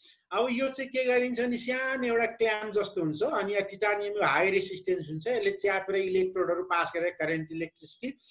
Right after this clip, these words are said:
र यसको हाई temperature पन्ध्र सय बयासी तिरासी यो temperature खोज्नुपर्छ, यसको पनि अप्टिमाइज टेम्परेचरहरू खोज्नुपर्छ।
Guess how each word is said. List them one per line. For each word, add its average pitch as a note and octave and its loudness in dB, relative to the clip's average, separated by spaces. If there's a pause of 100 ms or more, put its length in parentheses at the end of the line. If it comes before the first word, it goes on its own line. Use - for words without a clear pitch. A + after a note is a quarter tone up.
(360)
र A3+ 4
यसको B3 2
हाई G#3+ 6
temperature A#3+ 4
पन्ध्र A3+ -2
सय A3+ 4
बयासी F#3 0
तिरासी A3 0
यो G#3+ 6
temperature G#3 2
खोज्नुपर्छ, G3+ 0
यसको F#3+ -2
पनि G3+ -2
अप्टिमाइज F#3 -2
टेम्परेचरहरू D#3+ -2
खोज्नुपर्छ। D3+ -8